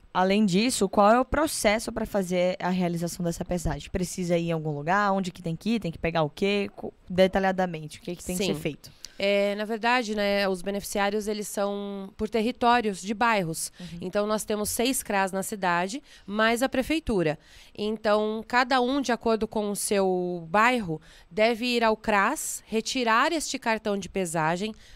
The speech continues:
Speaker 2: lá no cras e ir até a U B S mais próxima, já de costume dessa família.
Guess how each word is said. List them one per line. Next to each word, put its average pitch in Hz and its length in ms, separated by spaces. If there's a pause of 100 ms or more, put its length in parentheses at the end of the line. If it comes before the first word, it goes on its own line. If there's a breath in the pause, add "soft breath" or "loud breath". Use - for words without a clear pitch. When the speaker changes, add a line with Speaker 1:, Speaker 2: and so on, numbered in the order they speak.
(100 soft breath)
Speaker 2:
lá 190 320
no 285 120
cras 190 560 (240 loud breath)
e 277 380
ir 349 80
até 311 260
a 285 80
U 285 80
B 247 100
S 233 440
mais 247 240
próxima, 220 520
já 220 160
de 214 140
costume 214 500
dessa 208 260
família. 196 540